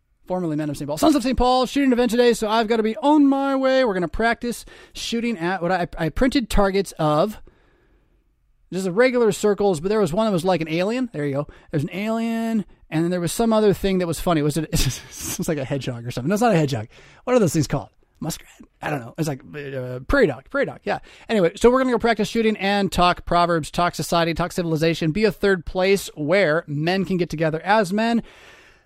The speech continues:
Breathe. <sighs> Recognize that there's some anger around. Yeah, yeah, and then maybe even some sadness, but it's all right. Brothers,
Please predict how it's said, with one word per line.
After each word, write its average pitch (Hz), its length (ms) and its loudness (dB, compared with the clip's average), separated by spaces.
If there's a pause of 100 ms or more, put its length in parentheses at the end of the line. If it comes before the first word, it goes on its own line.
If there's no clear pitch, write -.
(280)
Breathe. 175 720 2 (500)
<sighs> - 500 -14
Recognize 233 640 0
that 226 120 0
there's 240 200 0
some 277 120 2
anger 240 420 4
around. 220 560 0
Yeah, 269 280 4
yeah, 269 280 4
and 226 100 -2
then 175 440 -4
maybe 165 220 -2
even 151 160 -2
some 139 160 -8
sadness, 170 480 -2
but 143 220 -6
it's 151 120 -14
all 151 140 -2
right. 156 200 -2
Brothers, 147 440 -4